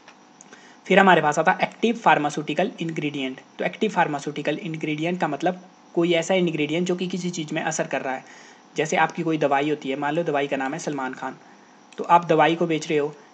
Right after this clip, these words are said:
लेकिन दवाई आप खाओगे, ये बुखार के लिए मान लो दवाई है, तो सलमान खान तो सिर्फ दवाई का नाम है, उसके अंदर कोई chemical होगा, ठीक है, कोई chemical बनाया होगा, जैसे सीएच, ये वो कुछ भी, जो भी होगा, वो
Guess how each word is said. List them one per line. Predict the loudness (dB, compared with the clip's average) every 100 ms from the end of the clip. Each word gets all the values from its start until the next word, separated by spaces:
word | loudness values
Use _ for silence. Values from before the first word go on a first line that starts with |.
| -8
लेकिन | -4 -2
दवाई | 0 2 2 2 0
आप | 0 0
खाओगे, | -2 -2 0
ये | -2
बुखार | -2 0 0
के | 0
लिए | -4
मान | -2 -2
लो | -2
दवाई | -2 -2 -6
है, | -8 -12 -20 -20 -8
तो | -8 -8 -20 -20 -20 -4
सलमान | -2 2 2 2
खान | -2
तो | -4
सिर्फ | -4 -4 2
दवाई | 2 2
का | 0
नाम | -2 -2
है, |
उसके | -2 0
अंदर | 0
कोई | -2 -2
chemical | -2 0 0 0
होगा, | -2 -6 -8 -20 -10
ठीक | -4
है, | -2
कोई | -4
chemical | 0 0 0 -4 -6 -10 -8 -4
बनाया | 2 2
होगा, | 2 -2
जैसे | -4 -8
सीएच, | -10 -4 -4 -4 -6
ये | -4
वो | -2
कुछ | -4 -6 -8
भी, | -4
जो | -4
भी | -2
होगा, | -4 -6 -12 -16 -20 -20 -12
वो | 2 2 2